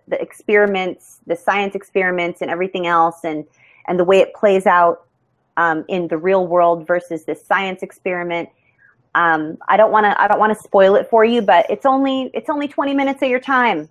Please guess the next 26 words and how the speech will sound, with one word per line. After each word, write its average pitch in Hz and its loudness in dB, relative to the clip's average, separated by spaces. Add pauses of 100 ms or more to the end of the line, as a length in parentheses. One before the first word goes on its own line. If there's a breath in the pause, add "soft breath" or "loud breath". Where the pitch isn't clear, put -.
(100)
fifteen 233 -2
to 202 -6
twenty 214 -4
minutes. 185 -6
I, 180 -2 (340 soft breath)
I - 2
highly 214 2
recommend 202 -2 (420)
clicking 208 -6
on 185 -2
that 180 -2
link, 170 -8
Johan 185 -6
Hari, 170 0 (600)
Everything 185 -2
You 180 -2
Know 175 0
About 165 2
Addiction 165 -8
Is 156 -12
Wrong. 156 -4 (200)
Um, 160 -8 (960)
and 185 2
it - 0
really 196 4
validates 185 0